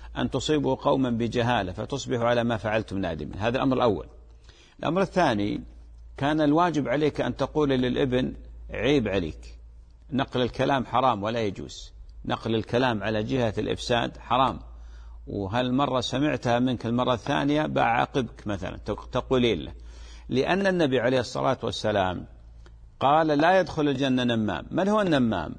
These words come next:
النمام اللي ينقل الكلام على جهة الإفساد حتى لو كان الكلام صدق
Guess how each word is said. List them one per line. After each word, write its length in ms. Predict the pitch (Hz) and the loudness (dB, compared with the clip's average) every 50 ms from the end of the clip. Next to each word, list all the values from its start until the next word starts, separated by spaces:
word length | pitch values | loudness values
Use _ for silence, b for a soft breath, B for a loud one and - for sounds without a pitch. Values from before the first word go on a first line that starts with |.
| - - | -10 -6
النمام 460 | 113 120 139 156 175 190 202 180 165 | -4 -2 0 0 2 2 2 2 2
اللي 180 | 156 147 139 151 | 2 2 2 2
ينقل 320 | 170 170 147 - 147 135 | 2 0 0 0 0 0
الكلام 460 | 127 123 - - 135 147 147 139 127 113 | 0 -2 0 0 2 2 2 0 0 -2
على 200 | 117 120 120 120 | -2 0 -2 -2
جهة 260 | 123 139 139 120 113 - | -2 -2 -2 -2 -2 -4
الإفساد 420 | 117 117 113 - - 143 131 120 | -4 -4 -6 -2 -2 -2 -2 -2
حتى 300 | - - 180 - - - | -2 -4 -6 -4 -2 -2
لو 120 | 151 147 131 | -2 0 0
كان 260 | - - 135 135 131 | 0 0 0 0 0
الكلام 380 | 117 - - 123 131 127 123 113 | -2 -2 -2 -2 0 0 -2 -2
صدق 440 | - - 123 101 - - - - | -2 -2 -2 -2 -4 -10 -16 -18